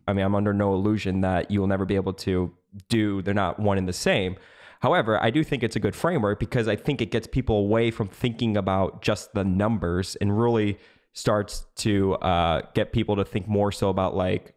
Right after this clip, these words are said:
everything we talk about on the podcast, right? Like, the competitive advantage, how durable is the business,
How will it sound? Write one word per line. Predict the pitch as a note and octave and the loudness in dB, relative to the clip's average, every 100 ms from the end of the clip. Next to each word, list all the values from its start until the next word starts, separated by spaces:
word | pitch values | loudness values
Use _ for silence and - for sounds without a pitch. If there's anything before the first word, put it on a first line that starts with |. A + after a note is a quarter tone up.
| - | -2
everything | B2 C#3 B2 | 0 2 0
we | |
talk | A#2 A#2+ G#2+ | 0 0 0
about | G#2 | 0
on | F#2+ | 0
the | G#2 | 0
podcast, | F3 D#3+ E2+ D#2 - | -2 0 -2 -4 -2
right? | F#2 G2+ - | 0 0 0
Like, | G2 F#2 - - - - | 0 0 -4 -14 -10 -4
the | |
competitive | G#2+ G2+ A2 G2 G2 | -2 0 0 0 0
advantage, | F#2+ G2+ G#2 G#2 F#2+ | 0 0 0 0 -2
how | F#2 | -2
durable | G2 G2+ G2 | 0 0 2
is | F#2+ | 0
the | G#2 | -2
business, | G2+ F#2 G2+ F#2+ | -2 -2 0 -2